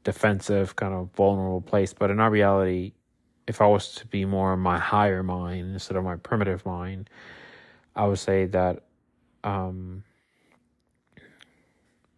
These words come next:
you know, I, it's just that I, I don't lo-, no longer,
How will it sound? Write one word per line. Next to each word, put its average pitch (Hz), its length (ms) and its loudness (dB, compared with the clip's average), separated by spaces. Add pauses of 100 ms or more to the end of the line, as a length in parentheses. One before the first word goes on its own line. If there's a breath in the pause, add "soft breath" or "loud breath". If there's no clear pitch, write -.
you 113 120 2
know, 107 160 4
I, 104 220 0 (120)
it's 113 140 -4
just 117 200 -2
that 113 140 4
I, 110 340 2 (160)
I 104 100 -6
don't 101 240 -2
lo-, 101 280 -2
no 101 220 -2
longer, 98 600 0